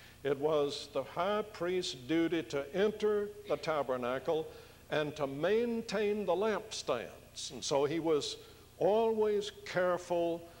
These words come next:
to remove the things on the wick that might prevent it from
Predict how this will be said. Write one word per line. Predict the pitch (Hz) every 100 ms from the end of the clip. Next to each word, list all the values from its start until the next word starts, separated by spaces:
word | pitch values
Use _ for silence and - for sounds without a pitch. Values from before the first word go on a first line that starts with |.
| - -
to | -
remove | 143 139 139 165 220 226 214 214 - -
the | 147
things | - 175 175 175 170 165 -
on | 151 143
the | 135
wick | 139 196 202 - -
that | 123 -
might | 156 156 -
prevent | - 123 165 202
it | 202 196
from | - 143